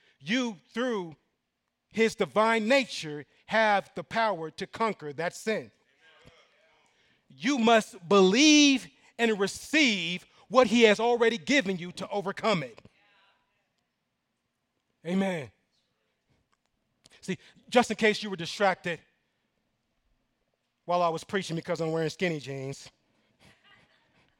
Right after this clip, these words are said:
<laughs> we're gonna do a quick recap of what Jesus Christ has given us according to Second Peter chapter one, verses three through four.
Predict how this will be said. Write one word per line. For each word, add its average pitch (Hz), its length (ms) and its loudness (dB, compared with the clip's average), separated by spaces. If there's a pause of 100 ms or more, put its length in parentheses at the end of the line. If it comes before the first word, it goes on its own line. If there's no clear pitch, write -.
(920)
<laughs> 762 100 -12
we're 220 120 0 (960)
gonna 156 160 -6
do 156 140 -10
a 151 60 -10
quick 160 260 -14
recap 151 540 -14 (460)
of 151 140 -14
what 165 200 -8 (600)
Jesus 175 340 -10
Christ 170 300 -8
has 151 160 -12
given 147 360 -8 (440)
us 156 300 -8
according 160 420 -10
to 151 280 -18
Second 156 380 -12
Peter 139 400 -18 (360)
chapter 170 340 -10
one, 143 420 -6 (340)
verses 156 300 -10
three 156 440 -14
through 156 140 -18
four. 147 360 -14